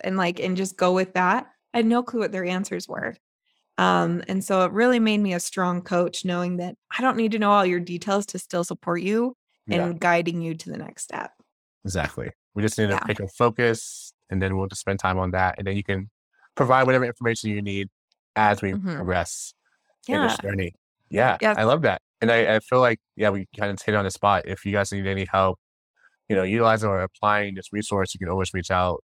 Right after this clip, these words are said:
Speaker 2: to Mariah at Salty Sex Cast or to me, Travis, at We Love Freely. Um, you can check out my website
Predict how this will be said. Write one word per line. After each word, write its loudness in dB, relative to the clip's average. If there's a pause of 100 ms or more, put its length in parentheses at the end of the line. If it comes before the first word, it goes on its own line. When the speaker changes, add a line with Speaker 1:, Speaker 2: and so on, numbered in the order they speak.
(120)
Speaker 2:
to -2
Mariah 2
at -8
Salty -4
Sex -4
Cast 0
or -2
to -8
me, 0
Travis, -2
at -8
We -4
Love -2
Freely. -4 (580)
Um, 0
you -14
can -10
check -4
out -2
my -4
website 0